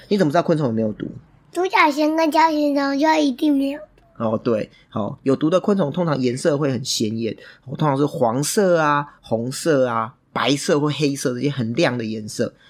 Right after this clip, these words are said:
Speaker 1: 我们就叫它警戒色。
Speaker 2: 警戒色，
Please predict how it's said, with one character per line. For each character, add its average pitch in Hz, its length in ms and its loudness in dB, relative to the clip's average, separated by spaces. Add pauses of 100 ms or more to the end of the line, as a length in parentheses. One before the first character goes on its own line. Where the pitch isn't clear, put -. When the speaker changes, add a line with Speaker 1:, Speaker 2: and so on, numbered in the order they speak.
(120)
Speaker 1:
我 - 60 -4
们 117 120 -2
就 147 80 -2
叫 135 160 0
它 120 340 -8 (100)
警 101 360 -4
戒 202 380 0
色。 - 340 -2 (460)
Speaker 2:
警 311 240 2
戒 381 180 4
色， 381 140 0